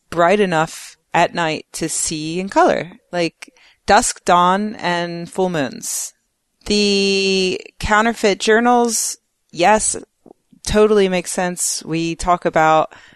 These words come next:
crap journals all the time, and they always have really fancy sounding names, and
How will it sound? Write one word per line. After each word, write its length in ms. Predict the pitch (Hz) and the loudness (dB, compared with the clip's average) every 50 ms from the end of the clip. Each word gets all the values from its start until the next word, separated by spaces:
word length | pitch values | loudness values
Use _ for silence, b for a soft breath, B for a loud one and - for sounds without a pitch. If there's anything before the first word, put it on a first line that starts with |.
| B B B B | B B B B
crap 400 | - - - 202 175 170 170 - | -10 -4 0 2 4 4 2 0
journals 460 | - - 180 170 165 160 156 151 143 - | -2 -4 -2 -2 -2 -2 -2 -4 -4 -4
all 340 | - - 160 156 160 165 | 0 2 4 4 4 4
the 120 | 151 156 156 | 2 0 -4
time, 520 | - - 170 156 151 147 135 135 131 127 | -4 -2 0 0 0 0 0 -2 -4 -4
and 140 | - 143 143 | -4 -4 -4
they 80 | 143 127 | -2 -2
always 300 | 131 143 147 156 151 - | 0 0 -2 -2 -4 -2
have 260 | 160 156 147 127 143 | -2 -2 -2 -2 -4
really 240 | 151 151 151 156 151 | -4 -2 -2 -2 -4
fancy 420 | - - 151 151 147 - 165 156 | -2 -2 -4 -4 -4 -4 -6 -6
sounding 720 | - - 160 147 147 147 143 151 147 143 143 147 143 143 - | -4 -4 -4 -2 -4 -4 -4 -4 -4 -4 -4 -6 -8 -10 -12
names, 760 | - 156 143 135 131 127 123 123 123 123 120 - - - - _ _ - - | -10 -6 -6 -4 -4 -6 -6 -8 -8 -8 -6 -4 -4 -6 -6 _ _ -14 -10
and 640 | 147 139 135 135 135 135 135 139 135 - - - | -8 -6 -4 -4 -4 -4 -6 -6 -6 -8 -10 -10